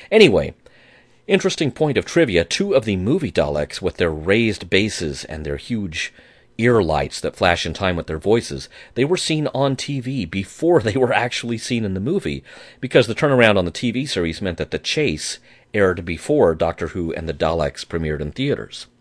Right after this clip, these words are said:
But with that sly wording about special guest Daleks, what Character Options really gave us here was a box set of two Peter Cushing movie Daleks. And that's just so tantalizing, because what are the odds that they might actually crank out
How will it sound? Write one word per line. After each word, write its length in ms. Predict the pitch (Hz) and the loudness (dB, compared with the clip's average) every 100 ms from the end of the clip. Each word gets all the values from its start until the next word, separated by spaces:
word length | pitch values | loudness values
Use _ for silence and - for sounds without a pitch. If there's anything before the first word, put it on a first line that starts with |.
| _ - - - - - | _ -20 -20 -20 -16 2
But 140 | 139 | 4
with 180 | 143 131 | 4 4
that 180 | 127 110 | 6 4
sly 320 | - 131 127 | 2 4 6
wording 360 | 107 120 123 98 | 6 6 4 4
about 220 | 85 82 | 2 -2
special 380 | - 113 - 95 | 0 0 0 0
guest 340 | 107 110 - | 2 2 2
Daleks, 380 | 71 71 71 - | -4 -4 -6 -4
what 180 | 110 - _ _ | -4 -4 _ _
Character 400 | - 190 220 107 | 0 2 2 4
Options 520 | 104 151 - 85 78 135 | 6 4 2 -4 -4 -2
really 180 | 147 | -2
gave 260 | 76 107 170 | 2 2 2
us 140 | 110 | 0
here 340 | - 78 64 76 _ _ _ _ _ _ _ _ _ | -6 -8 -8 -10 _ _ _ _ _ _ _ _ _
was 220 | - 117 117 | -2 4 6
a 80 | |
box 380 | 98 98 104 - | 6 6 4 2
set 240 | - 101 - | 4 4 2
of 240 | 90 - | -6 -4
two 480 | - 135 123 123 123 - _ _ _ _ - - | -4 -2 0 -2 -2 -8 _ _ _ _ -20 -14
Peter 320 | - 175 185 | -4 -2 -2
Cushing 680 | - 143 143 - 110 110 110 | 0 2 2 2 0 -2 -6
movie 480 | 113 131 113 80 71 - | -2 0 0 -2 -6 -6
Daleks. 560 | 73 69 - - - - - - - - | -4 -4 -8 -12 -18 -18 -20 -20 -20 -12
And 160 | 110 139 | -4 -2
that's 200 | 147 - | -2 -2
just 240 | 156 - | -4 2
so 120 | 147 | 2
tantalizing, 720 | - - 143 107 80 73 76 | 2 0 0 2 -2 -4 -6
because 320 | - - 107 | -6 -4 -2
what 100 | 147 | 0
are 80 | 170 | 0
the 140 | 120 104 | 0 2
odds 260 | 120 117 | 4 2
that 120 | - | -2
they 120 | 110 123 | -2 0
might 200 | 117 117 | 0 0
actually 360 | 110 - 101 | 0 -2 -6
crank 320 | - 107 104 | -4 -4 -2
out 220 | 90 82 | 0 -2